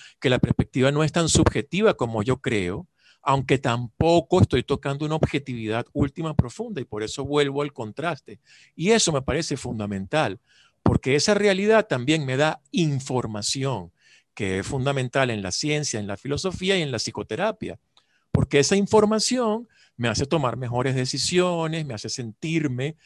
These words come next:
de otra manera, me hace tener perspectivas justamente quizá más sensatas, ¿no? Menos, menos, no sé, suicidas o como,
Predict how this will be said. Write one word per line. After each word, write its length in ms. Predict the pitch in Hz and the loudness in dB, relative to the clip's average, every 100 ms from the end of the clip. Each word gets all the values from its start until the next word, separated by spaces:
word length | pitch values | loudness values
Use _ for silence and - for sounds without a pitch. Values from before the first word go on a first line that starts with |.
| _ _ | _ _
de 120 | 117 | -4
otra 260 | 107 - 113 | -4 -4 -6
manera, 680 | 117 120 165 165 156 160 160 - _ | -6 -4 -2 -2 -2 -2 -6 -20 _
me 120 | 120 | -4
hace 160 | 110 139 | -2 0
tener 320 | 131 131 123 | 0 0 0
perspectivas 920 | - 147 127 - - - 160 156 143 143 | 2 2 2 0 -4 -4 0 2 0 -2
justamente 840 | 139 123 135 135 139 127 113 135 - _ | -4 -2 -2 0 0 -2 -4 -8 -8 _
quizá 340 | - 131 123 107 | -4 -2 -2 -2
más 200 | 120 117 | -2 0
sensatas, 960 | 131 127 - 170 160 147 143 139 - _ | 0 -2 -2 0 0 -2 -8 -10 -12 _
¿no? 260 | 110 120 196 - _ _ _ _ | -12 -10 -12 -16 _ _ _ _
Menos, 380 | 120 117 127 131 | -6 -4 -4 -6
menos, 540 | 110 113 117 131 123 | -4 -4 -2 -4 -6
no 120 | 123 | -8
sé, 300 | 120 - 175 | -8 -6 -6
suicidas 600 | 143 - 107 - 156 143 | -6 -8 -8 -8 -6 -6
o 60 | 110 | -6
como, 300 | 104 98 98 | -8 -10 -12